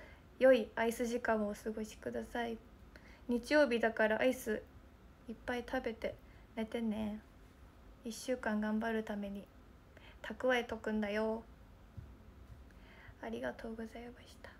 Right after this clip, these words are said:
それじゃあ、壇上いきます。十三位、スケオさん。十二位、クワドリさん。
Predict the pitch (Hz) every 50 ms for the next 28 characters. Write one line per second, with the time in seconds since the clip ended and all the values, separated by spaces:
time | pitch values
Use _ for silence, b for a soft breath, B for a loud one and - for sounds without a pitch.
0 | - - - - - - - - - - B B B B B - - - 247 233
1 | 247 240 226 - 247 226 - - - - - - - - - - - - 240 240
2 | 240 233 226 247 240 240 233 - - 233 233 233 233 233 233 226 - - - -
3 | - - - - - - - - - - - - - - - - - - - -
4 | - - - - - - - - - - - - - - - - - - - -
5 | - - - B B B B B B B B B - - - 302 320 320 320 339
6 | 320 320 311 277 226 - - - - - - - - - - - - - - -
7 | 311 320 330 320 320 339 320 320 311 269 220 - - - - - - - - -
8 | - 277 277 277 262 262 277 262 240 220 - - - 269 285 285 302 294 294 285
9 | 285 - 294 277 269 226 220